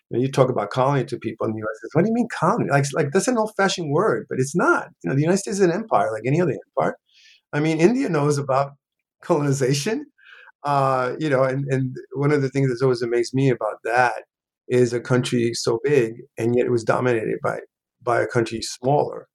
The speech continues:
and for many, many years, as you, as you know. And so we're a small, small nation, and, and now, you know, pretty much in, in, empowered, you know, taken over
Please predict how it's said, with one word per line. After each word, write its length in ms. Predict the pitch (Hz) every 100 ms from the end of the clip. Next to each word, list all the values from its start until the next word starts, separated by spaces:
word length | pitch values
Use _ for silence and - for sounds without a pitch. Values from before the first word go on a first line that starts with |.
| _ _ _ _ _ -
and 180 | 123 113
for 180 | 117 113
many, 300 | 131 160 117
many 260 | 117 120
years, 280 | 131 196 123
as 160 | 107 -
you, 80 | 107 -
as 140 | -
you 80 | -
know. 220 | 170 - _ _ _ _ -
And 360 | 120 117 117
so 200 | - -
we're 180 | 123 196
a 40 | 147
small, 520 | - 156 440 269 110
small 540 | - 233 135 117 113 113 -
nation, 520 | - 294 - 95 101 -
and, 380 | 123 127 127 120
and 280 | 127 127 131 - - - 127
now, 500 | 131 131 131 127 127 _ _ - - _
you 80 | 127
know, 80 | 113
pretty 220 | - 127
much 340 | 117 113 - -
in, 140 | 113 - _ _
in, 200 | - 104 107 _ _ -
empowered, 560 | 117 113 - 143 123 113
you 60 |
know, 140 | 107 110
taken 360 | - 135 135
over 440 | 123 143 110 113